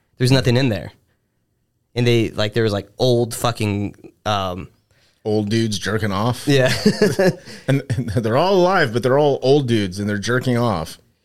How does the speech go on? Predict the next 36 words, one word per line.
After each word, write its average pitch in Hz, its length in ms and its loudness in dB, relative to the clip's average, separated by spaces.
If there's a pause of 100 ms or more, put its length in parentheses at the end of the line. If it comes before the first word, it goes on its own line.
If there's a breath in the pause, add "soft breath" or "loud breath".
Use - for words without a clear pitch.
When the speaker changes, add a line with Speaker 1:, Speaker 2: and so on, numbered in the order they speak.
(180)
Speaker 1:
Yeah, 156 240 4
like, 127 180 2
that, 208 320 0
that 247 220 2
one 190 260 6
would 139 180 4
seem, 143 480 2
that 185 200 2
one 160 160 4
was 120 160 4
pretty 113 480 0
crazy. 107 680 -2
That 127 80 2
was, 139 200 2
it 131 100 0
was 120 180 2
weird 104 360 0
that 101 160 -4
it 123 80 2
was 113 120 0
just, 110 160 0
like, 107 120 -2
a 98 200 -4
hole 120 380 0
in 95 60 -4
the 92 60 -8
ground 90 400 -12 (200)
with 131 120 2
no, 123 540 4
you, 123 120 0
you 127 300 0
didn't 120 200 2
see 117 240 0
any, 104 400 -2
like, 95 320 -10
wings. 131 720 2